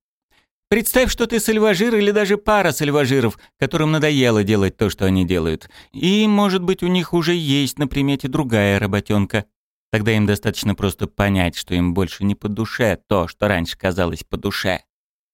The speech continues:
Для следующего шага этого довольно. «Остается один вопрос», — сказала Кальдера. «Это», — она встряхнула фотографией, «то, что ты хочешь. Копаться в древних отбросах?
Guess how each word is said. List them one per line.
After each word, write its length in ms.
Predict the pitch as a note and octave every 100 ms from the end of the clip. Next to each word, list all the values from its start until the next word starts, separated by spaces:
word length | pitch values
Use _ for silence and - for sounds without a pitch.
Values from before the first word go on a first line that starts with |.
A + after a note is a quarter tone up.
| _ A#2+
Для 200 | A#2+ B2
следующего 680 | C3 B2+ B2 A2 A#2+ A#2
шага 560 | - C3 D#3 D#3+ E3+ E3+ _ _ -
этого 380 | B2 - B2 A#2+
довольно. 720 | B2 A#2+ B2 G2 F2+ F2 F2 _ _ _ _ _ -
«Остается 540 | D3+ - G3+ A3+ -
один 220 | F#3+ E3 F3
вопрос», — 520 | E3 B2+ G#2 - - _
сказала 480 | - - E2+ E2 D#2
Кальдера. 520 | E2 D#2 D2+ C2+ A#1 _ _ _ _ _
«Это», — 400 | F#3 F#3+ B2+ A#2+ - -
она 220 | F2+ E2+
встряхнула 500 | - - - E2 D#2
фотографией, 880 | - E2 - D#2+ D#2 D2+ D#2 D2 - _ _ _ _ _ -
«то, 320 | A3 A#3 - -
что 240 | - B2
ты 140 | -
хочешь. 520 | F#2+ E2+ E2 D#2+ - - _ _ _ _ -
Копаться 420 | D3 F#3 F3 F3+
в 40 | D3
древних 400 | D#3 E3+ D#3+ E3
отбросах? 600 | D#3 G3+ A3 C#3+ -